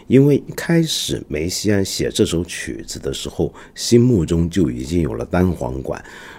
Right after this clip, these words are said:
而他之所以又能够想到要用单簧管，是因为正好集中营里面有一个单簧管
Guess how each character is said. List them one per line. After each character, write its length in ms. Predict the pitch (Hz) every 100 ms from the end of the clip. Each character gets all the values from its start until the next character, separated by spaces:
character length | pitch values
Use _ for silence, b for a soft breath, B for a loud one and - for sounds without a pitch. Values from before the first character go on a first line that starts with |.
| B
而 380 | 85 110 123 117 - -
他 180 | 151
之 160 | 156 165
所 240 | 160 151
以 220 | 165 120 87
又 180 | 147
能 160 | 110 110
够 200 | 120 98
想 300 | - - 65
到 200 | 71 156
要 120 | 120 107
用 240 | 104 85
单 260 | 87 113 113
簧 280 | 67 78
管， 220 | 87 64 -
是 180 | -
因 100 | 92
为 160 | 90 80
正 240 | - 95
好 260 | 65 - -
集 180 | - 85
中 200 | 95 90
营 140 | 69
里 60 | 69
面 220 | 73 67
有 200 | 64 65
一 60 | 69
个 140 | 80
单 280 | 73 95 104
簧 340 | 92 - 78 80
管 280 | - 67